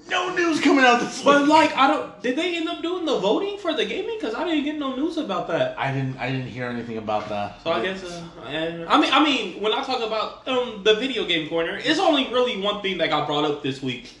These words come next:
Speaker 2: Um,
Speaker 1: Yeah.
Speaker 2: that
Speaker 1: So
Speaker 2: was a big thing that they promoted.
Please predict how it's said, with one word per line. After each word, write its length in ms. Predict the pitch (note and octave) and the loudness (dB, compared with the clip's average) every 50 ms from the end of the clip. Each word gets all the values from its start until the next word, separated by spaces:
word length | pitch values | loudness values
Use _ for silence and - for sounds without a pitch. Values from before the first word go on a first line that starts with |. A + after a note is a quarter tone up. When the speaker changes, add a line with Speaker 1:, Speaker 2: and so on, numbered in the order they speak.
| _ - - - - - - _ _ _ | _ -20 -20 -20 -20 -20 -20 _ _ _
Speaker 2:
Um, 300 | - E3 D#3 C#3+ C3+ B2 | 2 2 4 4 2 -2
Speaker 1:
Yeah. 220 | A2+ G#2 G2+ F#2+ F#2+ - - - - - - _ - | -4 -6 -8 -10 -12 -16 -20 -20 -20 -20 -20 _ 4
Speaker 2:
that 120 | E3 E3 E3 | 6 6 6
Speaker 1:
So 60 | D#3+ | 6
Speaker 2:
was 80 | D3 D#3 | 6 2
a 100 | D3 C#3+ | 0 0
big 240 | D3+ D3+ C#3+ - - | 0 -2 -2 -2 -4
thing 160 | D#3 D3 C#3+ | -4 -4 -4
that 120 | C#3 C3+ C3+ | -6 -6 -6
they 100 | C#3+ C3+ | -6 -8
promoted. 560 | C3+ - D3 C#3 C#3 C#3 C3 C3 C3+ C3+ - | -6 -6 -6 -4 -4 -4 -4 -6 -6 -8 -12